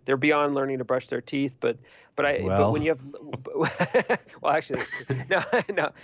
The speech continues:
Speaker 1: no, but no, they're, they're, they're pretty confident at that. Uh, but, uh, but no, when you have little kids, it, it's, uh, it's, it's, it's interesting. You can really see the process of building
Speaker 2: Mm-hmm.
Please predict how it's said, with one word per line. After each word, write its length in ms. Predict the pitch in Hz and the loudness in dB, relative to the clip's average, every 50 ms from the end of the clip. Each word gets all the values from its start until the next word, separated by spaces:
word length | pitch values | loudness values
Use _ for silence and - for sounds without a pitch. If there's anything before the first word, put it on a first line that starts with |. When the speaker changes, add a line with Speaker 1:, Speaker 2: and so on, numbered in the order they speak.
| - - - | -10 -2 2
Speaker 1:
no, 160 | 175 185 160 | 2 2 2
but 200 | 127 160 143 131 | 0 -2 -6 -4
no, 180 | 135 135 135 127 | -4 -6 -4 -4
they're, 220 | 135 139 139 - - | -4 -6 -6 -6 -4
they're, 260 | - 147 156 156 143 | 0 0 0 0 2
they're 140 | 147 156 147 | 2 0 0
pretty 220 | 131 - 160 143 | 0 0 -2 -2
confident 440 | 127 - 139 131 123 110 - 127 123 120 | -2 0 0 0 0 -2 -6 -10 -12 -12
at 80 | - | -10
that. 240 | - 127 123 - - - - - - | -8 -8 -8 -8 -10 -16 -20 -8 -2
Uh, 220 | - 151 151 160 | 2 2 2 2
but, 180 | 143 131 165 147 | 2 2 2 2
uh, 160 | 147 151 143 135 | 2 2 0 0
but 180 | - 165 160 - | -2 -4 -2 -2
no, 140 | 175 190 175 | -2 -2 -2
when 120 | 160 156 | -2 -2
you 100 | 147 156 | -2 -4
have 120 | 165 147 143 | -4 -4 -4
little 200 | 180 220 254 240 | -4 -4 -4 -6
kids, 420 | - - 127 110 - - - - | -6 -8 -10 -10 -10 -12 -20 -18
it, 180 | - 113 120 120 | -16 -14 -14 -12
it's, 360 | - - - 131 127 - - | -8 -4 -4 -4 -4 -2 0
uh, 160 | 127 120 117 113 | 2 2 2 0
it's, 280 | 120 127 127 - - - | -4 -6 -8 -10 -16 -20
it's, 340 | - - 135 - _ _ - | -20 -20 -20 -20 _ _ -20
it's 200 | - - 127 - | -18 -10 -6 -4
interesting. 420 | 170 170 - 151 - - 120 110 | -4 -2 -2 -4 -6 -6 -6 -6
You 100 | 107 107 | -6 -8
can 220 | - - 131 120 113 | -8 -8 -8 -8 -6
really 240 | 117 123 123 131 127 | -4 -2 -2 -2 -2
see 300 | - - - 135 131 127 | -4 -2 -2 0 0 2
the 120 | 123 123 | 0 0
process 600 | 127 - - 127 120 120 120 - - 120 - - | -2 -2 -2 0 2 2 0 0 -4 -6 -4 -6
of 160 | 113 104 - | -6 -6 -2
building 480 | - 123 120 120 120 123 113 104 107 - | 0 0 2 2 0 -2 -4 -4 -6 -10
Speaker 2:
Mm-hmm. 320 | 90 87 80 78 78 82 | -10 -12 -12 -12 -14 -16